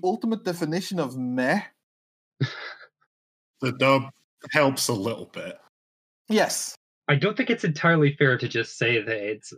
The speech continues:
Speaker 3: it's meh. It's certainly not good. Uh, I think, though, if you've seen Goku Midnight Eye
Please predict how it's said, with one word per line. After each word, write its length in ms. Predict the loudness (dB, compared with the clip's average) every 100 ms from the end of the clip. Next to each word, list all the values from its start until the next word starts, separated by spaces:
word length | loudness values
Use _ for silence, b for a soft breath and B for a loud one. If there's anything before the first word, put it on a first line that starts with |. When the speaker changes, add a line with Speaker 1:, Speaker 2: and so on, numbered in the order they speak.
| -2
Speaker 3:
it's 260 | -2 -2 -10
meh. 640 | -8 -4 0 2 0 -2 -8 _ _ _ _ B B -2
It's 180 | -2
certainly 480 | 2 2 4 2 4
not 380 | 4 4 4 2 -4 -4
good. 340 | -4 -2 -4 -10 _ b b _ -4
Uh, 120 | 0
I 80 | 0
think, 360 | 2 2 2 2
though, 240 | 0 0 _ 0
if 240 | 0 4
you've 200 | 2 2
seen 400 | 0 4 6 6
Goku 320 | 6 4 4
Midnight 400 | 4 4 4 4
Eye 520 | 2 2 2 2 0